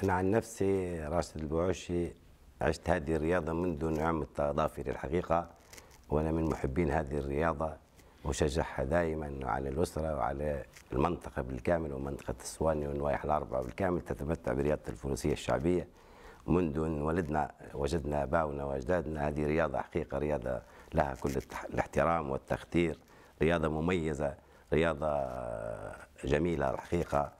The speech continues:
تعلمنا فيها الكرم والشرف والبطولة والرجولة. آه، رياضة حقيقة لا أستغنى عنها أبدًا أنا عن نفسي راشد البوعيشي الحقيقة يعني، رغم أنها رياضة مكلفة بعض الشيء، ولكن الحمد لله رب العالمين قدرنا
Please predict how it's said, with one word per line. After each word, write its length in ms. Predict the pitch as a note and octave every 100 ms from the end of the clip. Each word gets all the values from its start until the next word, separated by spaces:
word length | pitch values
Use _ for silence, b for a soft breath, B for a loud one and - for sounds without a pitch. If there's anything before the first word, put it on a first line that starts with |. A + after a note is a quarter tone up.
| B B B
تعلمنا 480 | - C#2+ C#2+ C#2 C2+
فيها 180 | C#2 C#2+
الكرم 500 | B1+ D#2+ D#2 C#2+ C#2
والشرف 760 | A#1 A1 - D2+ D2 C#2 - A#1+
والبطولة 760 | A#1 A#1 A1+ C2+ - D2 C2+
والرجولة. 720 | C2 C#2 C2+ B1+ D#2 C#2+ C#2 - B B B B -
آه، 420 | F2+ C#2+ C2 B1+
رياضة 440 | C#2 F2 F2+ D#2 D#2
حقيقة 440 | - E2+ D#2+ D2+
لا 180 | D#2 E2
أستغنى 340 | D#2 E2+ D2+
عنها 320 | D2+ C#2+ D2+ D#2
أبدًا 260 | D2+ C2+
أنا 400 | C#2+ B1 D2+ B1+ - - -
عن 180 | B1 C#2+
نفسي 300 | D#2+ - C#2+
راشد 220 | D2 C#2 -
البوعيشي 380 | B1 C#2 D2 -
الحقيقة 420 | - F2+ E2 C2
يعني، 260 | C2 B1 - - B B B F2
رغم 180 | F2 G2
أنها 200 | F#2+ F#2+
رياضة 280 | F#2+ F2+
مكلفة 560 | F2 A2 D#2+ D2+ E2 F2 - -
بعض 200 | D2 C#2
الشيء، 380 | B1 - F#2 E2+
ولكن 380 | E2+ F#2 - D2
الحمد 300 | - F2 E2
لله 280 | D#2+ E2
رب 160 | C#2 C2
العالمين 520 | C#2 C2+ C#2 D#2+ C#2+
قدرنا 520 | C#2 B1+ E2 D2+ D#2+